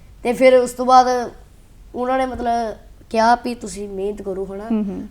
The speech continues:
Speaker 1: ਤੁਸੀਂ ਬਹੁਤ ਅੱਗੇ ਜਾਓਗੇ।" ਫਿਰ ਉਸ ਤੋਂ ਬਾਅਦ ਮੈਂ ਦਿੱਲੀ ਗਿਆ, ਫਿਰ ਮੈਂ ਉੱਥੋਂ ਮੈਂ ਪਾਸ ਆ ਗਿਆ। ਫਿਰ ਉਸ ਤੋਂ ਬਾਅਦ ਦਿੱਲੀ ਦਾ ਫਿਰ ਬੰਬੇ ਸੀ, ਫਿਰ ਚਾਚਾ ਜੀ ਬੰਬੇ ਲੈ ਗਏ, ਫਿਰ ਮੈਂ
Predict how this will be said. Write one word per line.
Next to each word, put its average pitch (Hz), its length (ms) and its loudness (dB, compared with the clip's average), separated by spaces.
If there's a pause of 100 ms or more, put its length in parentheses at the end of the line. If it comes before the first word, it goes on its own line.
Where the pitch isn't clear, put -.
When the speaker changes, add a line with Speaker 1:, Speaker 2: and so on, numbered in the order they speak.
Speaker 1:
ਤੁਸੀਂ 214 220 -10
ਬਹੁਤ 214 300 -2
ਅੱਗੇ 202 220 -4
ਜਾਓਗੇ।" 185 440 -10 (540)
ਫਿਰ 240 140 -4
ਉਸ 233 80 -8
ਤੋਂ 262 200 -2
ਬਾਅਦ 285 260 4 (760)
ਮੈਂ 226 100 -6
ਦਿੱਲੀ 233 340 -4
ਗਿਆ, 277 380 4 (400)
ਫਿਰ 262 180 -2
ਮੈਂ 269 160 2 (240)
ਉੱਥੋਂ 269 260 -4
ਮੈਂ 311 100 0
ਪਾਸ 233 320 4
ਆ 208 100 -2
ਗਿਆ। 180 160 -8
ਫਿਰ - 300 -18
ਉਸ 233 60 -8
ਤੋਂ 269 100 -4
ਬਾਅਦ 262 160 0
ਦਿੱਲੀ 233 240 -6
ਦਾ 240 100 -4
ਫਿਰ 233 160 -4
ਬੰਬੇ 190 320 -6
ਸੀ, 180 180 -14
ਫਿਰ - 180 -10
ਚਾਚਾ 214 320 -6
ਜੀ 240 60 -4
ਬੰਬੇ 208 300 -6
ਲੈ 233 200 -6
ਗਏ, 214 320 -6 (460)
ਫਿਰ 214 120 -8
ਮੈਂ 214 160 -2